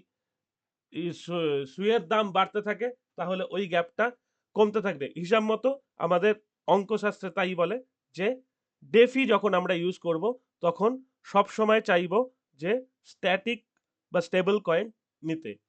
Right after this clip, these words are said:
তো আপনাদের কি খুব খটোমটো লাগলো জিনিসটা? যদি খটোমটো লেগে থাকে আমায় জানাবেন, আমি আপনাদের আরও সহজভাবে চেষ্টা করব বোঝাতে। আমি যতটা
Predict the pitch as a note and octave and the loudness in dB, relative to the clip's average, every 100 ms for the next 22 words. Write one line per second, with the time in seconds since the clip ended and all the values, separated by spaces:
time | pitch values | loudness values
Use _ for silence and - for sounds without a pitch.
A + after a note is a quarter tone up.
0 | _ _ _ _ _ - E3+ F3 A3+ A#3 | _ _ _ _ _ -6 -2 4 6 4
1 | A3+ A#3+ A3+ A3 - _ - - A#3 B3 | 2 -2 0 0 -4 _ -10 0 4 6
2 | B3+ C4 C4 A#3 F#3+ G#3 G3+ - A2 - | 6 6 4 2 2 0 -2 -8 -14 -16
3 | _ - E3+ F3+ E3 E3 F3 F3 E3 E3 | _ -10 -8 -8 -6 -2 -2 -2 -4 -6
4 | F3 E3+ E3 D3+ B2+ C3+ D#3 F#3+ G#3 _ | -8 -8 -8 -8 -8 -6 -6 -6 -10 _
5 | _ - D#3 G3 - _ - C#3 D3 - | _ -10 -8 -8 -10 _ -14 -8 -6 -4
6 | D3 E3 G3 - _ _ _ _ _ _ | -2 -2 -2 -8 _ _ _ _ _ _
7 | _ - G#3+ A3 G3 A3 A3 G3 F#3+ F#3+ | _ 0 4 6 4 2 2 -2 -4 -2
8 | F#3+ E3 E3 D#3+ F#3 D#3+ D#3 C#3 E3 E3+ | 0 0 0 0 0 -2 -4 -6 -6 -6